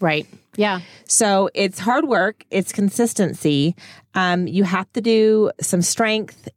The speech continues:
Speaker 2: and some cardio. I think a lot of people think that you just go out there and do a bunch of cardio. And I think oftentimes if you wanna see a lot of change in how your clothes fit and how you look in that swimsuit,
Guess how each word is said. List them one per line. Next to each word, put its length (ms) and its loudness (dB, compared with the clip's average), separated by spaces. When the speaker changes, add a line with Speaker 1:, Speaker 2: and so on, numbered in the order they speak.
Speaker 2:
and 540 2
some 200 -2
cardio. 640 2
I 60 4
think 140 4
a 40 4
lot 160 2
of 40 -8
people 180 -4
think 300 0
that 140 2
you 120 2
just 100 -6
go 100 0
out 120 0
there 140 4
and 80 0
do 80 4
a 40 0
bunch 460 0
of 80 -6
cardio. 640 0
And 100 0
I 80 2
think 260 0
oftentimes 520 0
if 80 -6
you 80 0
wanna 280 0
see 640 0
a 80 0
lot 320 0
of 240 2
change 540 0
in 80 0
how 180 -2
your 160 2
clothes 460 -2
fit 400 -2
and 100 -2
how 140 -4
you 160 0
look 220 -2
in 80 2
that 120 0
swimsuit, 520 0